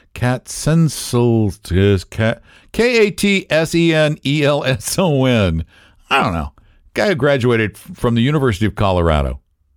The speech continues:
which is my home state. And it's an article with advice for college graduates about investing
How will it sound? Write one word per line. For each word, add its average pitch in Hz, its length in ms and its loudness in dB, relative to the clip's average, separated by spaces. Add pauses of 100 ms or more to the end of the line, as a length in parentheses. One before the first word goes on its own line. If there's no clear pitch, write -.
(1040)
which 127 220 -6
is 117 100 0
my 113 140 2
home 87 240 0
state. - 380 -12 (1200)
And 131 80 0
it's 139 140 -4
an 170 60 2
article 160 640 0 (400)
with 135 140 0
advice 127 680 0 (680)
for 104 140 -4
college 104 480 -2
graduates 69 680 -2 (440)
about 95 360 0
investing 90 640 0